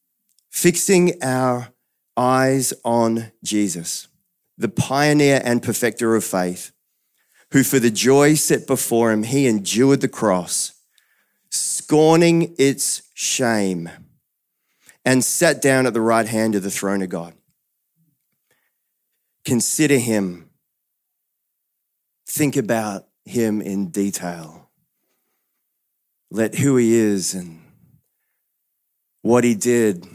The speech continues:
flood through your mind relentlessly. Consider him who endured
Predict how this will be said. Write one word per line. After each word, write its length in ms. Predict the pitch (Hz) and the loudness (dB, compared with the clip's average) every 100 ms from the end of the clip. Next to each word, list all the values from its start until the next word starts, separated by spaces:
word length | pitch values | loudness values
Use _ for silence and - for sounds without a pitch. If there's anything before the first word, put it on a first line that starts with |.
| - | -18
flood 580 | - - - 123 123 117 | -10 -8 -6 -2 0 0
through 220 | - 120 | -2 0
your 160 | 113 107 | 0 2
mind 460 | 104 104 104 101 | 2 0 0 -2
relentlessly. 800 | 92 98 98 92 95 92 90 98 | -2 -2 -2 -6 -8 -8 -6 -6
Consider 640 | 92 110 101 - - 170 160 | -4 -4 -4 -4 0 4 4
him 320 | 135 139 117 | 2 2 4
who 120 | 131 | 4
endured 520 | 123 113 147 160 - | 2 2 4 6 4